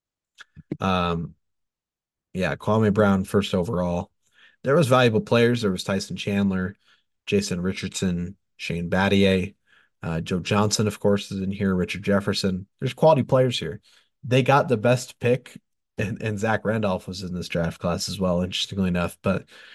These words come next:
uh, I would argue they got the best pick in, uh, in Pau Gasol. He became the Rookie of the Year,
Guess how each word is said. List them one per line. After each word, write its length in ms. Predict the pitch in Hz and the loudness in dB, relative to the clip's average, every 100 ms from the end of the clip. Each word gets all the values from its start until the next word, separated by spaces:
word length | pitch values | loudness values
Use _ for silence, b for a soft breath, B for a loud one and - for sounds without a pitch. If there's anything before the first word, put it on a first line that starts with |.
| B B B _ _ _ _ - | B B B _ _ _ _ -2
uh, 280 | 202 196 190 | 2 4 2
I 100 | 104 | 2
would 100 | 110 | 4
argue 260 | 110 110 113 | 4 4 4
they 140 | 104 | 4
got 180 | 104 - | 4 2
the 80 | 101 | 2
best 240 | 110 104 | 0 0
pick 300 | - 117 - | -2 -4 -4
in, 360 | - 107 104 101 | -4 -2 0 0
uh, 340 | 101 101 101 - | 0 0 -2 -6
in 200 | 92 110 | -8 -6
Pau 220 | 101 110 | -2 0
Gasol. 480 | 101 - 104 110 123 _ _ _ _ _ - - _ _ _ _ _ _ _ _ | 0 -2 0 0 -4 _ _ _ _ _ -20 -20 _ _ _ _ _ _ _ _
He 220 | _ 117 | _ -6
became 280 | 104 101 104 | -4 -4 -2
the 80 | 98 | 0
Rookie 220 | 98 104 | -2 -4
of 60 | 92 | -4
the 60 | |
Year, 320 | 92 95 131 | -2 -2 -2